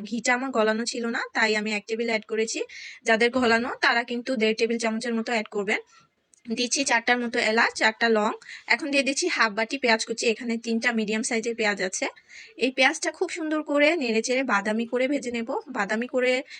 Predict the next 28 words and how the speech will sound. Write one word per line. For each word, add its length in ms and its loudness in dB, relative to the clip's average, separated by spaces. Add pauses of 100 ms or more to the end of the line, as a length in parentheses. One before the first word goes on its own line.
(140)
ভেজে 220 0
নেওয়া 220 0
বলতে 340 0
just 300 0
একটু 160 -10
কালার 340 0
চলে 260 -2
আসবে, 280 -2
তখনই, 640 -4 (100)
আহ, 280 -4
তখন 260 -8
অবধি 240 -6
ভেজে 220 -4
নেব। 280 -6 (2500)
পেঁয়াজটা 320 0
থেকে 220 0
একদম 320 -2
কাঁচা 260 0
গন্ধ 200 -2
চলে 280 0
যাওয়া 240 -2
অবধি 220 -6
একটু 220 -8
সুন্দর 280 -2
করে 200 0
নেড়েচেড়ে 420 -2
ভেজে 240 -6
নেব। 260 -6